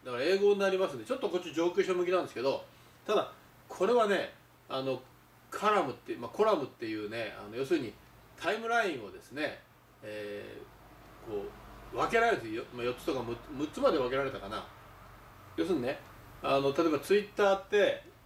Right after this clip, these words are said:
ちょっと邪魔なんでこれどきますけど、Twitterって要するに自分がフォローしてる人いますよね。で、一人二人とか十人くらいまではいいんですよ。だけど、まあ、百人、まあ、私は百人も実はフォローしてないんですけど、百人くらいフォローすると、ものすごい勢いでタイムラインが流れてるんですね。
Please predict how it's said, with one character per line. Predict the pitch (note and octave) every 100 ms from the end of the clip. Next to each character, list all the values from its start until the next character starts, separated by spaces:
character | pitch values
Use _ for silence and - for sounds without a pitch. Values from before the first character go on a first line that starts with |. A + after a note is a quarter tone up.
| - - -
ち |
ょ |
っ | D3+
と |
邪 | A#2+
魔 | C3
な | C3
ん |
で | G#2+
こ |
れ | G2+
ど | A2
き | A#2+
ま |
す | -
け |
ど、 | G2+
Twitter | - F#3 G3 G#3+
っ | G#3 -
て | G#3+
要 | F3+ E3+
す | F#3
る |
に | D#3
自 | C3
分 | E3+ F#3
が | F3+
フ |
ォ | C4
ロ | G#3
ー | C#3
し |
て | C3
る | -
人 | A#2+
い |
ま | A#2+
す | -
よ | E3
ね。 | C#3+ - - - - -
で、 | -
一 |
人 | - F#4
二 | G3+
人 | F#3+ F#3+
と | F3
か | C3+
十 | E3+ A#3+
人 | D4 C#4
く | C#4+
ら |
い | G3
ま | C3+
で | A#2
は |
い |
い | C3
ん |
で | G#2+
す | -
よ。 | - - - _ _ -
だ | F3
け | E3
ど、 | F3
ま |
あ、 | - - - _ -
百 | - D#3 C4
人、 | D#4 C#4+ - E3+
ま | D3+
あ、 |
私 | - C4+
は | B3
百 | G3+ A3
人 | B3+
も | D3
実 | C3+ C3+
は |
フ | D3
ォ | E3+
ロ |
ー | C#3
し |
て | A#2+
な | C3
い | G#2+
ん |
で |
す | -
け | G#2+
ど、 | C3 - - - - - -
百 | F#3+ F#3 B3+
人 | C#4+
く | D4+
ら | B3+
い | -
フ | D3+
ォ |
ロ | E3 B2+
ー | -
す | A#2+
る | G#2
と、 | - C3 A2 - - _ - - - - - - - - - -
も | G2 A#2+
の | E3+
す | C4
ご | B3
い | G3
勢 | E3+
い |
で | C#3+
タ | - C3+
イ |
ム | C#3+
ラ | C#3+
イ | A2
ン |
が | F#2+ G2+
流 | A2+
れ | B2
て | G2
る |
ん | F2 B2+
で | -
す |
ね。 | -